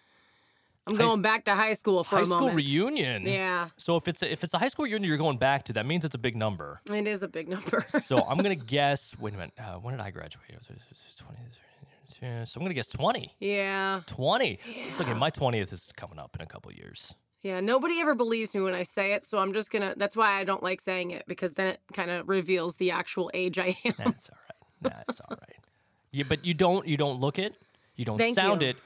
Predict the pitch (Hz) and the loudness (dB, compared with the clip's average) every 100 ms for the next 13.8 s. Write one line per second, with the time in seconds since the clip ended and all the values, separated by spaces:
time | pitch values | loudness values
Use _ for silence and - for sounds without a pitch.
0 | - - 104 220 254 - 294 302 302 262 | -20 -14 -2 2 2 2 2 6 6 6
1 | - 240 214 104 240 220 - 208 180 175 | 6 4 4 4 4 2 2 2 2 2
2 | 175 - 214 233 226 - 226 202 208 190 | 0 0 4 4 2 2 2 4 4 4
3 | 185 190 185 185 190 180 160 160 _ _ | 4 4 4 4 2 2 0 -4 _ _
4 | _ _ _ _ _ 190 233 185 185 - | _ _ _ _ _ 0 2 4 4 2
5 | - - 240 214 165 156 160 220 254 165 | 0 0 2 2 -2 -4 0 0 0 -4
6 | - - - - - - 294 - _ - | -8 -12 -14 -4 -2 0 0 -2 _ -8
7 | 127 240 269 269 320 381 - - 180 - | -2 2 4 4 2 2 0 2 4 4
8 | 196 165 131 156 143 135 165 233 123 - | 4 2 2 2 2 4 4 2 -2 -4
9 | 131 123 120 113 110 101 - 156 139 107 | -2 -2 0 2 2 0 -4 -6 -4 -4
10 | 107 92 87 - 87 90 82 78 - - | -6 -8 -12 -12 -12 -12 -12 -14 -16 -16
11 | 90 87 110 143 170 165 131 113 208 214 | -12 -10 -4 -2 -2 -4 -6 -2 0 0
12 | 92 82 82 73 110 _ - _ - 107 | -4 -8 -12 -12 -14 _ -20 _ -8 -4
13 | 104 104 107 107 104 104 101 | -2 -2 0 2 4 2 0